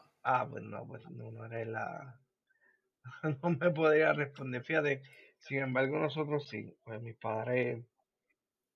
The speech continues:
trabajaban, este, pues, horario regular hasta las cuatro y media, cinco, los dos. Entonces, pues, obviamente en la escuela ofrecían y,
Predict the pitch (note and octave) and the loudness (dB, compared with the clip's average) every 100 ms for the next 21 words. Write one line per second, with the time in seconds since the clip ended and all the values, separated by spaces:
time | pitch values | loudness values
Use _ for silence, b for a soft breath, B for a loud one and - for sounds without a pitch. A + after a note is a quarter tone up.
0 | _ - _ _ _ _ _ B2 A2+ A2 | _ -20 _ _ _ _ _ 0 4 4
1 | G#2+ A2 A#2+ C3 B2+ A#2+ - - B2+ A#2 | 4 4 6 4 2 -4 -8 -8 0 4
2 | A2+ A2 G#2+ A2 A2+ - - _ _ _ | 4 4 0 -4 -8 -14 -20 _ _ _
3 | _ _ - C#3+ D#3+ C3 C3 D3 D#3 D#3 | _ _ -4 4 6 8 6 6 6 4
4 | D3 D3+ D#3+ - B2+ - - B2+ C3+ C#3+ | 6 6 6 2 0 0 0 0 2 -2
5 | C3+ C#3 C3+ C3+ D3 C#3 C3+ B2+ - b | -2 2 2 0 -6 -8 -4 -4 -6 b
6 | b b _ B2+ C3 B2+ C3+ E3+ E3 - | b b _ 0 0 2 4 4 4 0
7 | B2 - A#2 - B2 A#2+ B2 A#2+ A#2+ B2 | -6 -8 -10 -4 -4 -2 -2 0 -2 -2
8 | B2+ - B2+ A2+ - A#2+ B2 C3+ B2 - | -6 -8 -8 -8 -4 -2 -2 -2 -6 -4
9 | D3+ E3 C3+ B2 B2+ | -4 -4 -6 -10 -14